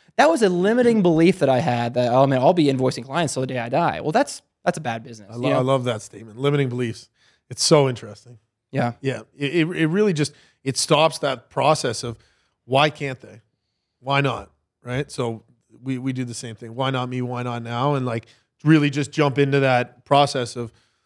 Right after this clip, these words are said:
Speaker 2: "Well, what's the worst that can happen?" Or again, trusting the process.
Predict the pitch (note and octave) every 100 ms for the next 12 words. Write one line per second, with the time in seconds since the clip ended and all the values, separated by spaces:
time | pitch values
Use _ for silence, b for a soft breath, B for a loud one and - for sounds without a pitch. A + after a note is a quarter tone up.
0 | _ _ _ - A#2+ C#3 D#3 D3+ C3+ C3
1 | C3 A2+ A#2+ A2 G#2+ G2 _ E3 D#3+ D3
2 | C#3 C3+ - B2+ B2+ B2+ B2 _ _ _
3 | - B2+ _ - D3 - C#3+ B2 C3+ C3+
4 | C3+ E3 F#3+ -